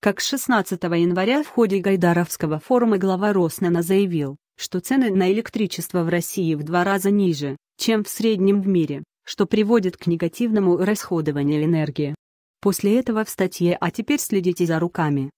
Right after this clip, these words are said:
опубликованной на сайте радиостанции "Эхо Москвы" семнадцатого января, он назвал Россию бедной страной.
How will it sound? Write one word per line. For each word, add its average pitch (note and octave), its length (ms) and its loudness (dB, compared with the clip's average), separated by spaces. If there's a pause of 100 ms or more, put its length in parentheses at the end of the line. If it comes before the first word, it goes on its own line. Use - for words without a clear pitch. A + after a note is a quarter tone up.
(120)
опубликованной G3+ 840 2
на F3 140 2
сайте E3+ 380 0
радиостанции E3+ 840 0
"Эхо E3+ 380 0
Москвы" F#3+ 440 2
семнадцатого E3 680 -2
января, E3+ 540 -2 (200)
он A3 240 2
назвал A3 440 0
Россию F3 400 0
бедной D#3+ 340 0
страной. D#3 600 -2